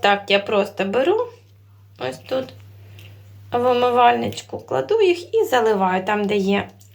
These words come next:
чорненькі, там ось п'ятна такі, просто поливаю білизною, вона впитується гарно, роз'їдає, і так залишаю хвилин на десять. А потім гарненько промиваю, вимиваю, можна ще гарно,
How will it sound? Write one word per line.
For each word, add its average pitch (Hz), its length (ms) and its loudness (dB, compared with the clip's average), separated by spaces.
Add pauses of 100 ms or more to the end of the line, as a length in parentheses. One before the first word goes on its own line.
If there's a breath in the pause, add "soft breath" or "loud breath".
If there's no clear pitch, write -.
чорненькі, 240 840 0
там 359 200 0 (1120 loud breath)
ось 208 280 -2
п'ятна 208 600 0
такі, 359 400 -2 (120)
просто 240 380 -6
поливаю 202 640 2 (140)
білизною, 302 720 2 (200)
вона 202 440 -4 (500 loud breath)
впитується 294 720 2
гарно, 233 440 2
роз'їдає, 240 680 2
і 220 40 -2
так 208 240 -2
залишаю 202 540 0
хвилин 190 400 -4
на 185 120 -2
десять. 175 520 -8 (960 loud breath)
А 196 100 4
потім 208 400 2
гарненько 196 480 0
промиваю, 381 720 0 (560 loud breath)
вимиваю, 226 640 2
можна 220 300 0
ще 208 260 -4
гарно, 196 520 2